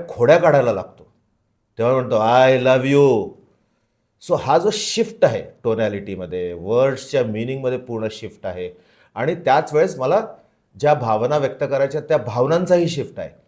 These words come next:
हे आपल्याला normally कुठं लक्षात येतं? We are just flowing with the flow. We don't even recognize that there is a change. We don't even recognize की आपण काहीतरी वेगळं करतोय, आपण काहीतरी,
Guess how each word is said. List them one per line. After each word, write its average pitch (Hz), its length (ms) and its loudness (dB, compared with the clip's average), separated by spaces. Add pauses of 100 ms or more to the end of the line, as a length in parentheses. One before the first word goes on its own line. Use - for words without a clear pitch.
(360)
हे 151 60 -4
आपल्याला 151 240 -4
normally 147 320 -4
कुठं 151 180 -10
लक्षात 151 260 -8
येतं? 170 220 -12 (920)
We 113 100 2
are 113 100 4
just 131 180 -6
flowing 135 280 0
with 147 120 -4
the 165 120 -2
flow. 202 160 0 (840)
We 139 100 2
don't 175 220 2
even 180 200 0
recognize 170 440 2
that 175 180 2
there 160 160 6
is 160 100 0
a 151 160 0
change. 123 300 -2 (420)
We 123 160 -8
don't 156 180 -2
even 160 200 -2
recognize 170 500 0 (380)
की 135 60 -2
आपण 123 280 -4
काहीतरी 113 320 -4
वेगळं 107 300 -2
करतोय, 98 340 -6
आपण 101 220 -8
काहीतरी, 107 400 -8